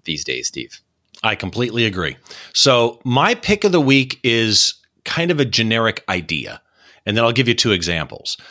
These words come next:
Speaker 2: And that is, a lot of people are at home now and they're, uh, the, the number of people that have asked me, "You know, I'm home, I'm doing video conferencing, and I'm looking at getting a webcam, or I'm looking at getting a better mic or a better camera,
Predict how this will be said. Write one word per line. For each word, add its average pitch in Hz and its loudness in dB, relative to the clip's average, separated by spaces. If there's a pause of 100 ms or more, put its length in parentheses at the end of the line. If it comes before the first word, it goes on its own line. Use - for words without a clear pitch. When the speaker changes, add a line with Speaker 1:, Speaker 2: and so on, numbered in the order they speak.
(460)
Speaker 2:
And 139 2
that 175 2
is, 147 4 (100)
a 131 2
lot 139 4
of 220 -2
people 170 2
are 131 4
at 117 -2
home 117 0
now 110 2
and 98 0
they're, 95 -2 (260)
uh, 120 -2 (280)
the, 139 0
the 135 0
number 214 4
of 180 -4
people 95 -2 (360)
that 120 0
have 123 0 (100)
asked 156 0
me, 147 2
"You 139 2
know, 254 2
I'm 180 2
home, 220 2
I'm 185 4
doing 208 2
video 185 2
conferencing, 180 0 (440)
and 135 2
I'm 120 2
looking 185 2
at 175 0
getting 165 4
a 160 6
webcam, 139 2
or 123 2
I'm 107 0
looking 143 0
at 147 -8
getting 151 0
a 147 -2
better 151 2
mic 127 2
or 113 0
a 107 -2
better 139 -2
camera, 135 -2